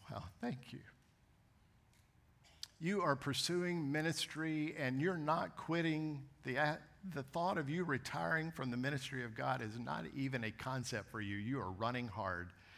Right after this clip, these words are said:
breathing heavy, spiritual muscles strained. Blessed be the name of the Lord for you.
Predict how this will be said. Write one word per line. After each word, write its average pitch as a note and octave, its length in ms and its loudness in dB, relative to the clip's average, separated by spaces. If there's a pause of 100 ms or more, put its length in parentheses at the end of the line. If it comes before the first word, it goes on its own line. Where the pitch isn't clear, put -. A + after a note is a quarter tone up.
(920)
breathing G3 560 8
heavy, C3+ 460 6 (880)
spiritual F#3 500 6
muscles E3+ 460 6
strained. B2 840 4 (1200)
Blessed A#2+ 420 2 (640)
be A2+ 100 -6
the G#2 80 -4
name G#2+ 180 -4
of G#2 60 -8
the G#2 60 -6
Lord G2 280 -4
for A2 120 -6
you. F2+ 240 -6